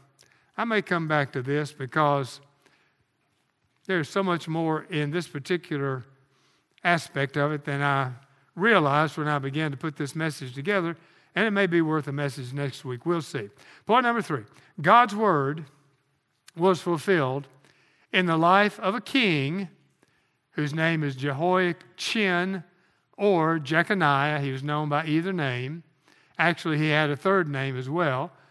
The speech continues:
just Coniah. But he who disobeyed God's word. He disobeyed God's word. I'll give you two verses here to start off with, and then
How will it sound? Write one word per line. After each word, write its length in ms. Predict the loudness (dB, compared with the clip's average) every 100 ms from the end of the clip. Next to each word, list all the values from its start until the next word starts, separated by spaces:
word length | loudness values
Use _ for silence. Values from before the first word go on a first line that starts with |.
| _ _ _ _
just 340 | -6 -6 -6 -2
Coniah. 720 | 2 4 4 2 0 -4 -6 -14 _ _ _ _ _ _ -2
But 160 | -2 2
he 420 | 2 2 0 -8 _
who 260 | 0 2 0
disobeyed 1120 | -2 2 2 4 2 4 2 2 0 -4 -8 _ -12 -2
God's 640 | 2 2 2 -2 -6 -14 -10
word. 560 | -6 -4 -6 -10 -18 _ _ _ _ _ _ _ _ -20 _ _
He 200 | 0 0
disobeyed 1000 | 2 4 4 4 0 2 0 2 -2 -2
God's 340 | 0 0 0 -2
word. 340 | -2 -2 -2 -10 -18 2
I'll 160 | 2 2
give 220 | -2 -2
you 120 | -4
two 240 | -2 -2
verses 460 | 0 0 0 -6 -6
here 200 | -4 -4
to 80 | -6
start 320 | -4 0 0
off 260 | 0 -4 -6
with, 320 | -6 -8 -12 _ -20 _ _ _ -6
and 240 | -4 -2 0
then 640 | 2 2 2 0 -2